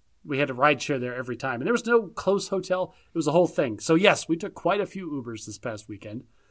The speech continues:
And, uh, every, I feel like every Uber trip was a little microcosm, like a, a little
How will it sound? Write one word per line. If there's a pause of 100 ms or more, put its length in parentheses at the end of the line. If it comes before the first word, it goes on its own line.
(580)
And, (760)
uh,
every,
I
feel
like
every
Uber
trip
was
a
little
microcosm, (360)
like
a,
a
little